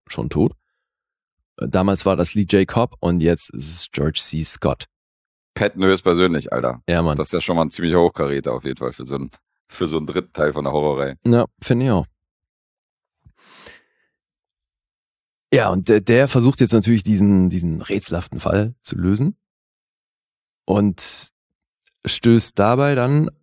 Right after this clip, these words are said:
Speaker 1: auf n-, die psychiatrische Anstalt, weil's dort einen Insassen gibt, der wohl irgendwas mit dem Ding zu tun hat. Zumal sieht er jetzt dem eigentlich verstorbenen,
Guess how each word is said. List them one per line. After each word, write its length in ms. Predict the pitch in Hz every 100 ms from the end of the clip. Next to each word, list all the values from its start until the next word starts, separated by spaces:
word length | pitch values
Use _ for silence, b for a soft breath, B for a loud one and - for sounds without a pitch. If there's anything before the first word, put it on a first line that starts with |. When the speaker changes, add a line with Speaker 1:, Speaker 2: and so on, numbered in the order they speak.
| _
Speaker 1:
auf 600 | - 98 104 - - - -
n-, 280 | 95 78
die 260 | 90 98 87
psychiatrische 760 | - - 92 - 82 - 82 -
Anstalt, 480 | - - 117 165 - _ _ _ _ _ _ _
weil's 460 | - 87 101 104 -
dort 380 | 107 120 139 -
einen 420 | 101 113 113 113
Insassen 720 | - 120 139 117 117 - 104
gibt, 440 | 92 107 - - - _ _ -
der 500 | 82 95 90 92 90 - -
wohl 640 | 62 107 87 85 85 85 _ _ -
irgendwas 400 | 120 113 101 101
mit 140 | 82
dem 100 | 87
Ding 160 | 82 85
zu 140 | -
tun 260 | - 107 113
hat. 200 | 123 - _ _ _ _ _
Zumal 540 | - 104 98 90 107 110
sieht 280 | 113 110
er 100 | 90
jetzt 380 | 87 98 - - - 101
dem 280 | 95 92 - -
eigentlich 420 | 90 90 98 90
verstorbenen, 880 | 98 92 - - 92 98 101 113